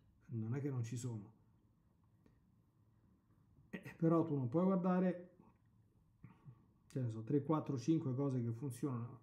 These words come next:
e, e dimenticare delle cinquemila che funzionano, perché queste sono le, le, le proporzioni. Io non so se in questo ciclo di catechesi o altrove, forse in questo, quasi certamente in questo, perché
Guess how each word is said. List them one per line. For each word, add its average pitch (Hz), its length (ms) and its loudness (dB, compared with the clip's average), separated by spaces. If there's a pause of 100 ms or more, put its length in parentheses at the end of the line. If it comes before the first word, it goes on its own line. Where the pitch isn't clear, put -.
(120)
e, 143 160 -8
e 135 100 -4
dimenticare 135 560 -2
delle 117 180 0
cinquemila 139 540 0
che 123 80 -4
funzionano, 123 520 0
perché 110 240 -6
queste 127 300 -4
sono 113 240 -4
le, 107 320 -6 (760)
le, 107 280 -10
le 127 100 -8
proporzioni. 110 760 -8 (3500)
Io 139 260 4
non 131 180 2
so 147 200 0
se 131 100 -2
in 131 80 -2
questo 120 260 -4
ciclo 123 240 -4
di 120 100 0
catechesi 113 640 -2
o 113 120 -4
altrove, 120 640 -4
forse - 380 -8
in 104 80 -8
questo, 110 640 -8 (220)
quasi 113 280 -6
certamente 113 560 -6
in 107 60 -8
questo, 110 360 -8
perché 101 380 -14